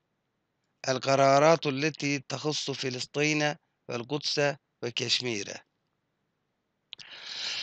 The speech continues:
<coughs> الحرب والسلام, savaş ve barış. Ön hazırlık.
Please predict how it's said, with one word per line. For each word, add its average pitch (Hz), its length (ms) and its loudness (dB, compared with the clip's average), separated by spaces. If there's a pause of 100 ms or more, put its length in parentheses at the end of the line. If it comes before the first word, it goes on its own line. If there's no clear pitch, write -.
(380)
<coughs> - 580 2 (4000)
الحرب 139 380 6
والسلام, 127 720 0
savaş 135 520 0 (380)
ve 139 300 0
barış. - 480 -6 (1800)
Ön 147 140 2
hazırlık. 120 640 -4